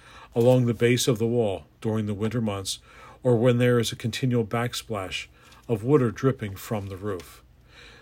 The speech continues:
striking the ground below and rebounding against the lower portion of the wall. In other cases,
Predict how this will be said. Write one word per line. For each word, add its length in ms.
striking 520
the 80
ground 320
below 440
and 220
rebounding 600
against 420
the 80
lower 300
portion 520
of 140
the 60
wall. 380
In 100
other 180
cases, 560